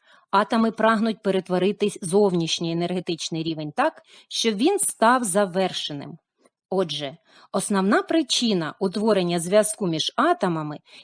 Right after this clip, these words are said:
їх прагнення утворити стійку електронну конфігурацію зовнішнього енергетичного рівня. Згідно з теорією хімічного зв'язку,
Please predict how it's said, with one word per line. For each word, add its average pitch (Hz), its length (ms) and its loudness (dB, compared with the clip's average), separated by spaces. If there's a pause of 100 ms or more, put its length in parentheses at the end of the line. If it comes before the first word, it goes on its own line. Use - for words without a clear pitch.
їх 185 260 0
прагнення 185 840 0
утворити 175 580 -2
стійку - 600 -2
електронну 254 720 4
конфігурацію 208 1000 0 (180)
зовнішнього 214 800 2
енергетичного 156 800 -6
рівня. 139 460 -10 (920)
Згідно 190 460 0
з - 80 -4
теорією 202 460 2
хімічного 185 560 -2
зв'язку, 180 580 -2